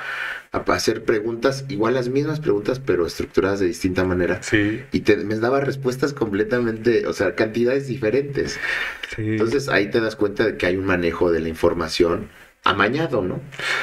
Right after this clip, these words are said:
Speaker 2: Es por eso que una de las alegorías cinematográficas que más me gusta a mí, que se refiere a Google, es en la película Truman Show.
Speaker 1: Sí.
Speaker 2: El amigo de Truman era, trabajaba para una compañía. Vean, vean Truman Show, les, la, van a encontrar mensajes si se fijan bien, si se observan con cuidado,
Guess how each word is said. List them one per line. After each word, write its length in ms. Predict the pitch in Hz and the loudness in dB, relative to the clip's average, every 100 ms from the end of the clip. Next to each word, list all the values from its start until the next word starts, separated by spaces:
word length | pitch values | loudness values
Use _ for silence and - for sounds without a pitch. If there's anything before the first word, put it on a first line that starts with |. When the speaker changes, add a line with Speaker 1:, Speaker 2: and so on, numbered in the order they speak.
| - - | -6 -2
Speaker 2:
Es 60 | 143 | 0
por 140 | 170 | 2
eso 120 | 156 | 0
que 120 | 147 | 0
una 100 | 160 | 0
de 80 | 170 | 2
las 220 | 160 117 | 0 0
alegorías 580 | - 113 113 113 127 143 | 0 0 2 2 2 0
cinematográficas 800 | 139 117 107 101 107 120 135 139 | 0 0 4 4 4 0 0 2
que 100 | - | 2
más 200 | 110 113 | 0 0
me 100 | 131 | 0
gusta 320 | 110 117 - | 0 0 0
a 20 | |
mí, 240 | 104 104 120 | 0 0 0
que 140 | 127 | 0
se 100 | - | 2
refiere 380 | - 101 117 123 | 0 0 2 0
a 40 | |
Google, 680 | 110 117 117 156 135 139 143 - | 2 2 2 0 -4 -8 -8 -2
es 440 | - 107 104 - - | 2 4 2 -4 -4
en 240 | 120 104 | -2 2
la 140 | 101 101 | 2 2
película 480 | 107 110 135 117 107 | 2 2 2 2 2
Truman 280 | 131 135 | 0 0
Show. 320 | 131 113 85 71 - - | 0 0 0 -4 -10 -12
Speaker 1:
Sí. 320 | - - 71 - | 0 2 2 2
Speaker 2:
El 140 | 120 | 2
amigo 320 | 110 120 135 143 | 4 2 -2 -2
de 120 | 147 | 0
Truman 420 | 147 165 139 143 - - - - - - | 0 2 0 -2 -6 -8 -10 -8 -8 -8
era, 460 | - 156 143 120 - | -2 2 2 0 -2
trabajaba 400 | - 127 117 135 | -2 0 0 0
para 140 | 135 117 | 0 0
una 160 | 135 | 0
compañía. 600 | 135 123 117 135 120 104 - - - - - - - | -2 0 0 2 0 -2 -10 -16 -16 -20 -12 -12 0
Vean, 320 | 143 160 170 | 2 2 2
vean 260 | 151 151 156 | 0 0 0
Truman 260 | 151 139 | 0 0
Show, 300 | 135 113 - | 2 0 0
les, 220 | 110 101 110 | -2 -4 0
la, 140 | 110 | 0
van 240 | - 123 165 | 0 -2 0
a 20 | |
encontrar 480 | - 101 117 123 120 | -2 0 2 2 -2
mensajes 420 | 107 117 120 151 | 0 0 4 2
si 120 | 123 | 2
se 160 | - 107 | -2 0
fijan 340 | 127 120 110 | 0 2 2
bien, 400 | 110 110 123 131 | 2 4 2 0
si 120 | - | 0
se 100 | 113 | 0
observan 400 | 113 - 110 117 | -2 2 2 4
con 140 | 117 110 | 0 0
cuidado, 480 | 117 110 107 127 | 2 2 2 0